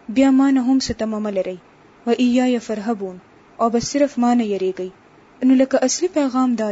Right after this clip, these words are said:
دی، یعنی دینداري دا ده چې په اصلي معنو کې د الله تعالی یره زړه کې پیدا شي. دینداري مطلب دا نه دی چې یو خاص ډله کې د شي،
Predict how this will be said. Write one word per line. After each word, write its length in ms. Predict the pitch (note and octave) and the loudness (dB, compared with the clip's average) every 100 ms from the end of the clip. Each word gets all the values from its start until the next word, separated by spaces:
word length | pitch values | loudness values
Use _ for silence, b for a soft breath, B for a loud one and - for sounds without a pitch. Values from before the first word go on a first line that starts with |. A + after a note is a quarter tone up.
| G3 | -8
دی، 80 | F3+ _ _ _ _ - | -14 _ _ _ _ 0
یعنی 180 | B3+ B3 | 2 2
دینداري 460 | B3+ B3 B3 C#4 B3+ | 2 2 0 0 -2
دا 100 | A#3 | -4
ده 160 | F#3+ F#3 _ _ _ _ _ | -4 -10 _ _ _ _ _
چې 80 | - B3 | -4 -2
په 180 | B3 A#3+ | 0 0
اصلي 240 | - D4 E4 | -2 0 0
معنو 260 | C4+ A#3+ A#3 | 0 0 -2
کې 260 | - C#4 | 0 0
د 100 | A3 | 0
الله 160 | G#3 G#3 G#3 | 0 -2 -2
تعالی 240 | G#3+ A3+ | -2 -2
یره 300 | A3+ A#3 B3+ | 0 -2 -2
زړه 280 | B3 G3 A3 | -6 -8 -6
کې 60 | G#3 G3 | -4 -2
پیدا 220 | F#3+ F#3 | -2 -2
شي. 180 | F3 G3 - _ _ _ _ | -6 -14 -20 _ _ _ _
دینداري 420 | A#3+ B3+ B3+ C4 D#4 | 0 2 2 2 0
مطلب 280 | C#4+ C4+ C4 B3+ | 0 0 -2 0
دا 80 | C#4 | 0
نه 80 | D4+ C4 | 0 -2
دی 100 | F#3+ - _ _ - | -8 -12 _ _ -4
چې 80 | A#3+ | 2
یو 180 | A#3+ | 2
خاص 380 | A3+ C4 C4+ C4 - | 2 0 0 -2 -8
ډله 340 | G#3+ B3 B3 A#3+ | -4 0 0 -2
کې 120 | A#3 A#3+ _ _ _ _ A3 | -4 -8 _ _ _ _ -6
د 100 | A3+ | -4
شي، 120 | - | -4